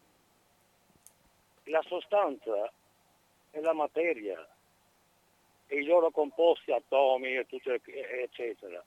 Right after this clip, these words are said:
erano già evoluzione della materia. Quando la materia eravamo tutti dentro, eh,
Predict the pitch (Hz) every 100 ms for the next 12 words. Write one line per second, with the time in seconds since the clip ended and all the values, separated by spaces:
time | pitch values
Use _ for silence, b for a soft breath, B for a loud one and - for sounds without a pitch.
0 | _ 151 202 226 170 123 104 107 85 -
1 | _ _ _ 120 127 143 - 202 185 156
2 | 147 139 - 120 117 120 117 117 _ b
3 | b b _ 175 214 208 202 190 170 160
4 | 156 147 120 110 117 120 120 120 139 131
5 | - 190 - 339 127 110 98 90 127